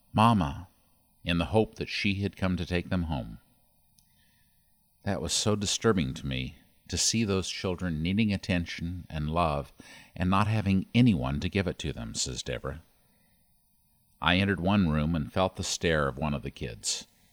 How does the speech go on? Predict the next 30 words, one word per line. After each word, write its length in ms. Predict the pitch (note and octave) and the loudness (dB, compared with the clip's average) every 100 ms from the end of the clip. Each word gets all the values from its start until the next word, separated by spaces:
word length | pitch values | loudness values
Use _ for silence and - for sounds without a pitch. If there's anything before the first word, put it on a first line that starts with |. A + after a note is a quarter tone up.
| _ _ - | _ _ -2
I 80 | F#2 | 0
looked 240 | F#2+ - | 0 2
over 200 | A2 F2 | 2 2
at 120 | D2+ | -2
this 220 | E2 - | -4 -2
young 200 | F2 E2 | 0 0
girl 380 | D#2+ D#2 F2 F2+ | 0 0 0 0
who 140 | - D2 | -2 -4
had 240 | D#2+ D2 | -4 -2
this 260 | D#2 - E2+ | -4 -4 -4
look 200 | F2+ G2 | -4 0
on 120 | F2 | 0
her 100 | F2 | 0
face, 680 | - D#2+ B1 - - - - _ _ _ _ _ - | -2 -2 -4 -4 -4 -4 -10 _ _ _ _ _ -8
and 120 | D2+ | -2
her 160 | E2+ F2+ | 0 2
look 180 | A#2 | 2
said 320 | - G#2 F#2 E2 | 2 0 0 -2
to 120 | E2+ | -4
me, 420 | E2 E2+ D#2+ D#2+ - _ _ _ _ _ _ | 0 0 0 -2 -10 _ _ _ _ _ _
'I 120 | F#2+ G#2 | 0 2
know 200 | G#2+ A#2 | 2 0
you.' 400 | - A#2+ - - _ _ | -2 -8 -12 -16 _ _
And 160 | E2 D#2+ | -4 -2
I 80 | D#2+ | -2
thought, 360 | - F2 E2+ - _ _ _ _ _ | 0 0 -2 -8 _ _ _ _ _
'I 140 | G2+ A2+ | 0 2
know 200 | A2+ A#2 | 4 4
you 260 | G2+ G#2+ | 4 0
too, 580 | - - B2+ F#2+ C2+ | 0 -4 -2 0 -2